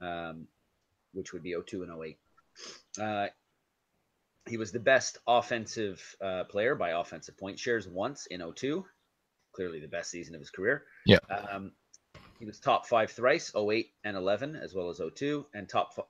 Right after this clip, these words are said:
Speaker 1: top ten three times, so it would be oh four, oh seven, oh eight, eleven,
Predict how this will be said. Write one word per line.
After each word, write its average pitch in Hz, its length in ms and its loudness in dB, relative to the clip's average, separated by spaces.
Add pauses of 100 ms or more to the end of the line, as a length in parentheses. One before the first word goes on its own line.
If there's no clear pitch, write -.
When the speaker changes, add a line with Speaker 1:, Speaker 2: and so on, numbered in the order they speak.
Speaker 1:
top - 280 2
ten 110 220 -6
three 113 240 -6
times, 107 380 -6
so 90 140 -2
it 87 80 0
would 71 100 -4
be 82 220 -8
oh 98 100 -2
four, 95 320 -2
oh 90 100 0
seven, 90 380 -4
oh 92 180 -2
eight, 92 280 -4 (340)
eleven, 92 460 -4